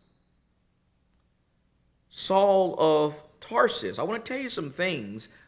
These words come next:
about Saul of Tarsus, who would later become the great Apostle Paul. First, I want us to understand that Saul of Tarsus was born a Jew in Tarsus of Cilicia.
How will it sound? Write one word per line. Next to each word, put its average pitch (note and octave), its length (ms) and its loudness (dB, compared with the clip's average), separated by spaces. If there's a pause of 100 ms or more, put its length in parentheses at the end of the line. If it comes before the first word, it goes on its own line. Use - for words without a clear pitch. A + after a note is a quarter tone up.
about C#3+ 300 2
Saul F#3 400 0
of D3 100 -6
Tarsus, E3 680 -4
who D#3+ 80 -10
would C#3 160 -4
later D#3+ 360 0
become C#3 460 -4
the A#2 80 -6
great C3+ 640 -2 (240)
Apostle B2+ 440 -2
Paul. A#2 600 -4 (220)
First, A#3 360 -4
I F#3+ 60 -2
want F3 240 -2
us E3 120 -4
to D#3+ 100 -2
understand C3+ 800 -2 (180)
that - 120 -4
Saul - 260 0
of A3 100 -2
Tarsus D#3+ 560 -2
was C#3+ 160 -6
born C#3 360 -4
a A#3 60 -6
Jew A#2+ 600 -6 (640)
in C#3+ 220 2
Tarsus C#3 840 -2
of A#2+ 260 -2
Cilicia. D#3+ 720 -4